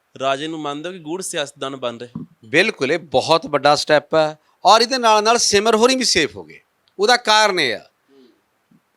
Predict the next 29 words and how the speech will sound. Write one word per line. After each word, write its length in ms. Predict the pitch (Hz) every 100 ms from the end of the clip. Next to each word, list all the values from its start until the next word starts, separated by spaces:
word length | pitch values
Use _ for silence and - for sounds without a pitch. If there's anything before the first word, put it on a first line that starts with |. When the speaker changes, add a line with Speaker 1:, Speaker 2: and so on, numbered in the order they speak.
| _ 123
Speaker 2:
ਲੁਧਿਆਣਾ 540 | 156 202 214 165 196
ਦੱਖਣੀ 500 | 185 170 - 202 220
ਦੇ 140 | 202 175
ਵਿੱਚ 220 | 151 185
ਕਾਂਗਰਸ 500 | 185 170 165 165 -
ਕੋਲ 180 | 175 156
ਕੋਈ 180 | 170
ਵੱਡਾ 380 | 156 131 117 135
ਨੇਤਾ 340 | 131 117 143 139
ਨਹੀਂ 400 | 117 127 147 120
ਹੈਗਾ। 240 | 101 95 151
ਈਸ਼ਵਰਜੋਤ 580 | 139 165 180 156 160
ਸਿੰਘ 200 | 151 185
ਚੀਮੇ 360 | 180 170 156 160
ਨੂੰ 120 | 156
ਟਿਕਟ 280 | 151 143 139
ਦਿੱਤੀ 280 | 117 - 151
ਸੀ, 260 | 156 185 180 _ _ _
ਉਸ 240 | 165 156 131
ਦਾ 140 | 165
ਕੋਈ 200 | 160 160
ਨਾਮ 360 | 151 123 117 131
ਨਹੀਂ 380 | 120 139 135
ਹੈਗਾ। 300 | 107 87 80 _ _ _
Speaker 1:
ਹੂੰ। 120 | - _
Speaker 2:
ਜਿਹੜਾ 300 | 147 214 208
ਆਤਮ 400 | - 151 165 196
ਨਗਰ 280 | 190 185 190
ਤਾ, 340 | 185 196 190